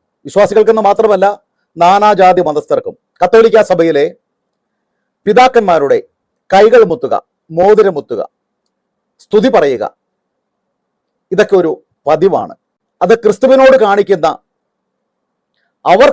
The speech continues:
ക്രിസ്തുവിന് വേണ്ടി നിലകൊള്ളുന്നതിൻ്റെ ആ ഒരു അംഗീകാരം,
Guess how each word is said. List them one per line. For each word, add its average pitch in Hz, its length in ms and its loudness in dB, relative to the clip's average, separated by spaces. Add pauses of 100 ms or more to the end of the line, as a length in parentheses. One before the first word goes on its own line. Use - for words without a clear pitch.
(100)
ക്രിസ്തുവിന് 254 460 0
വേണ്ടി 254 180 4 (100)
നിലകൊള്ളുന്നതിൻ്റെ 240 720 2 (380)
ആ 190 40 4 (120)
ഒരു 196 120 4 (920)
അംഗീകാരം, 185 500 0